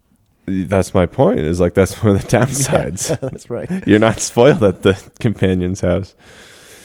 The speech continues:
Speaker 2: But don't you wanna, like, work the earth?
Speaker 1: I do some woodwork.
Speaker 2: There you go.
Speaker 1: That's not really working the earth, but
Speaker 2: And it's w-, working with your hands.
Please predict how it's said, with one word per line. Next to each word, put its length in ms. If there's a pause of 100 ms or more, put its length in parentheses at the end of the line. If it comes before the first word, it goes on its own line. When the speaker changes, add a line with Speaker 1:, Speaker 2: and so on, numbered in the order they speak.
(500)
Speaker 2:
But 100
don't 240
you 60
wanna, 240
like, 260 (360)
work 260
the 180
earth? 380 (1200)
Speaker 1:
I 100
do 120
some 200
woodwork. 460 (380)
Speaker 2:
There 120
you 80
go. 300
Speaker 1:
That's 200
not 120
really 140
working 280
the 120
earth, 420 (180)
but 240
Speaker 2:
And 140
it's 140
w-, 200
working 320
with 140
your 80
hands. 360